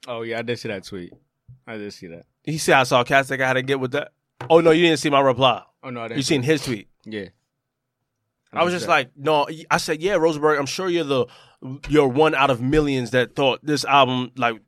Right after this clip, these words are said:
Speaker 2: thought this, you listen to this, oh, side A, side B. Like, come on, you're an idiot, boy. I hate this guy, man.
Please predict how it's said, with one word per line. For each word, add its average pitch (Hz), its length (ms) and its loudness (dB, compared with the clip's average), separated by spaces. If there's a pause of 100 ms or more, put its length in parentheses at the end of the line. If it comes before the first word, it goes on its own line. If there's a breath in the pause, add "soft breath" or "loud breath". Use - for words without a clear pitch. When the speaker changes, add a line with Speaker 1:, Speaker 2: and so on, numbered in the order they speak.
(200)
Speaker 2:
thought 135 180 2
this, 135 220 -8 (680)
you 143 140 -8
listen 143 240 -4
to 147 80 -4
this, 127 220 -6 (400 soft breath)
oh, 131 160 0
side 151 340 2
A, 135 180 4
side 123 300 0
B. 143 160 0
Like, 123 140 -6
come 247 180 -12
on, 143 140 -6
you're 208 160 -4
an 180 100 -6
idiot, 135 300 -8
boy. 113 140 -8
I 147 100 -4
hate 175 160 -8
this 107 160 -10
guy, 80 220 -18
man. 95 240 -18